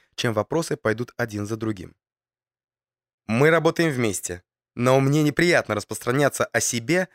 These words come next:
в разговоре с ведьмой». Это прозвучало ещё хуже, чем должно было, и он понял, что Матильду его слова ранили. Прикрыв глаза, он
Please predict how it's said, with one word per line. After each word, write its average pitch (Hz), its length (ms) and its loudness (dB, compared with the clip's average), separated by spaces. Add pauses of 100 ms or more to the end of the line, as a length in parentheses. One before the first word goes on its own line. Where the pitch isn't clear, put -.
(180)
в 113 80 -2
разговоре 131 460 2
с - 100 -8
ведьмой». 92 480 -4 (720)
Это 101 200 -10
прозвучало 107 500 -4
ещё 107 200 -4
хуже, 135 340 -6
чем 113 280 -4
должно 113 360 2
было, 101 180 -4
и 107 160 -6
он 104 140 -2
понял, 147 380 -2 (300)
что - 380 -2
Матильду 110 460 -4
его 107 240 -2
слова 110 320 0
ранили. 98 420 -4 (460)
Прикрыв 101 320 -4
глаза, 113 460 -2
он 110 200 -4